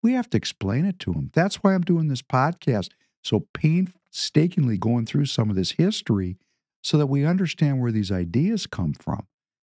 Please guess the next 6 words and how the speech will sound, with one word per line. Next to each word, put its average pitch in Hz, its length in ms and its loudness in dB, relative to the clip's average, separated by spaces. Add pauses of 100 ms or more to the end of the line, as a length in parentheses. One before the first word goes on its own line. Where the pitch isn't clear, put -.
(200)
Let 143 320 0
us 196 280 -2
not 127 640 0
allow 113 800 0 (100)
the 98 300 -2
elites 113 760 -2